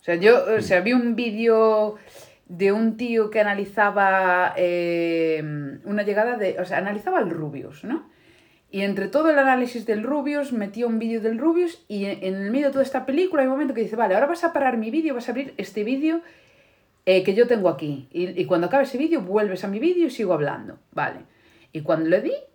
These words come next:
Speaker 1: era el Rubius llegando a un aeropuerto. Pero que le debió llevar, o sea, el vídeo, no sé, duraba casi veinte minutos. Le llevó veinte minutos ir, pues como de aquí a la puerta, o sea, no sé, mm, cincuenta metros.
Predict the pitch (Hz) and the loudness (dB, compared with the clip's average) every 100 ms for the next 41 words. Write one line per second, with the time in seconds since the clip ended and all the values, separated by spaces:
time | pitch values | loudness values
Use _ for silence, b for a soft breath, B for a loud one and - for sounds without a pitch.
0 | _ _ _ _ _ 185 214 226 285 330 | _ _ _ _ _ 0 0 0 0 0
1 | 330 214 202 226 202 180 156 147 131 147 | 0 -2 -4 -6 -4 -4 -4 -6 -8 -8
2 | 131 - 156 151 _ _ _ _ _ - | -8 -14 -18 -18 _ _ _ _ _ -6
3 | 160 156 151 147 156 214 180 196 254 254 | -4 -4 -4 -6 -4 -4 -2 -2 -4 -6
4 | - 151 147 196 269 285 254 151 208 165 | -8 -8 -6 -6 -4 -4 -4 -8 -8 -4
5 | 160 214 226 247 202 156 147 143 196 - | -2 -2 -4 -10 -8 -8 -8 -8 -8 -10
6 | 151 160 160 220 302 330 311 254 254 302 | -4 -4 -2 -2 0 0 0 0 2 0
7 | 370 - 269 403 - b b b - 156 | -4 -6 -4 -4 -6 b b b -16 -8
8 | 170 151 147 226 254 202 220 254 - - | -4 -2 -2 -2 -2 -2 -4 -6 -6 -4
9 | 147 143 143 156 208 160 - b b b | -2 -2 -4 -6 -6 -6 -8 b b b
10 | b b _ 151 156 160 151 180 185 330 | b b _ -14 -12 -12 -8 -8 2 2
11 | 262 135 233 254 - - | 2 -2 -4 -8 -14 -20